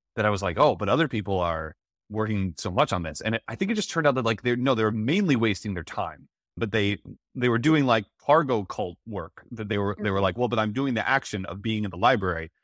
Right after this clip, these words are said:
Speaker 1: And so, like, I'm working very hard." And I don't know, I think those people give everybody else anxiety 'cause it's like, "Well, I'm not, I'm not working as hard as, as this other person."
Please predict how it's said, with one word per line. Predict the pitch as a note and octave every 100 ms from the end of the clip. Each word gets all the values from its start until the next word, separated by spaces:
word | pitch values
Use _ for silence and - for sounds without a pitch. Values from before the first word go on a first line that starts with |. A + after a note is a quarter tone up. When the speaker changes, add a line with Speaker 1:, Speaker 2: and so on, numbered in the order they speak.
| _ _
Speaker 1:
And | A#2
so, | -
like, | G2 F#2
I'm | A2
working | G#2+ B2 A2+
very | F#2+ F2
hard." | - C3 E2+ E2+ _ _ _ _ _ -
And | A2+ G#2 G#2
I | C#3
don't |
know, | B2+
I | A2
think | C3+ C#3+
those | D3
people | - C#3+ B2+ A2+ - _ _ - G#2
give | A2+ A#2+ A2
everybody | A2 G#2+ G#2
else | F#2
anxiety | F#2 F2 G2 E2 D2+
'cause | -
it's | E2+ -
like, | F2 D2+
"Well, | F#2
I'm | D#2+
not, | F2 G2 E2+ - _ _ _
I'm | F2
not | G2+ F#2+
working | B2 C3+ G2+
as | E2
hard | E2+ C#2 D2+
as, | E2+ F2+ -
as | F#2
this | F2
other | B2+ C3
person." | F#2 E2 E2 D#2